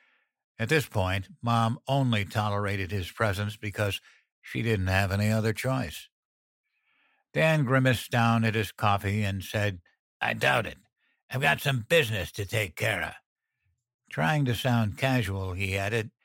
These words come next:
"Maybe you should take the kid with you when you go. He's been moping around and feeling sorry for himself all week.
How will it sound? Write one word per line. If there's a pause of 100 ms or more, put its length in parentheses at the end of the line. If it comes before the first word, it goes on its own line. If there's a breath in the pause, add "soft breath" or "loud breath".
(600)
"Maybe
you
should
take
the
kid
with
you
when
you
go. (480)
He's
been
moping
around
and
feeling
sorry
for
himself
all
week.